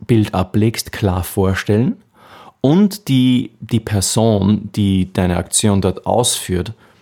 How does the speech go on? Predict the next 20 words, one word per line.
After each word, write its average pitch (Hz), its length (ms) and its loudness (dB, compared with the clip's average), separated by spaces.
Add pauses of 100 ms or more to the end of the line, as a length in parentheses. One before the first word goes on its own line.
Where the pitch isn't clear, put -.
(800)
ganz 113 340 0
klar 98 480 0
auf 92 180 -2
einem 92 220 2
bestimmten 127 920 -2
Punkt - 580 0
auf 85 160 -6
diesem 85 260 -4
Ort, 80 320 -6
also 95 160 0
zum 123 140 2
Beispiel 110 380 0 (260)
eben 110 200 4
auf 185 220 -2
der 190 120 -4
Kante 110 640 0
des 82 200 -4
Tisches - 580 -6 (840)
und 104 160 -2
vielleicht 101 460 0